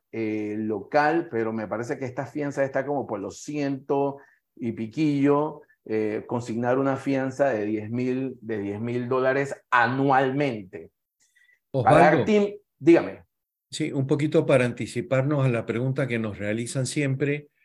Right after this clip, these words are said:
Speaker 2: eh, sería bueno volver a aclarar que no es que hay que poner diez mil dólares ni depositar diez mil dólares en ningún lado,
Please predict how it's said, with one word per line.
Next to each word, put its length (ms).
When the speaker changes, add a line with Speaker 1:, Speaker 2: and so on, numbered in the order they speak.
Speaker 2:
eh, 120
sería 320
bueno 680
volver 720
a 440
aclarar 540
que 300
no 220
es 120
que 180
hay 160
que 160
poner 600
diez 300
mil 320
dólares 480
ni 140
depositar 760
diez 200
mil 220
dólares 380
en 80
ningún 340
lado, 400